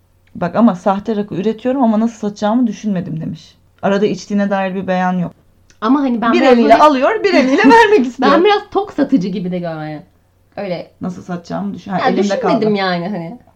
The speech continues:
Speaker 1: Ha, öyle ürettim de bunları
Speaker 2: Ürettim.
Speaker 1: satsam iyi olur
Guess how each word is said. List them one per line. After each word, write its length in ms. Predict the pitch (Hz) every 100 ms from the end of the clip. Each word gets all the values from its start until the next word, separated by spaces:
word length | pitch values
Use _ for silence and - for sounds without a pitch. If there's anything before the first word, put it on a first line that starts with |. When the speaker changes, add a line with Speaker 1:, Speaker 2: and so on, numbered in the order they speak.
| _ _
Speaker 1:
Ha, 160 | 240 -
öyle 360 | 254 269 240 220
ürettim 380 | 226 226 277 247
de 60 |
bunları 140 | 214 226
Speaker 2:
Ürettim. 280 | 226 247
Speaker 1:
satsam 400 | 226 226 - 247
iyi 140 | 226 240
olur 180 | 214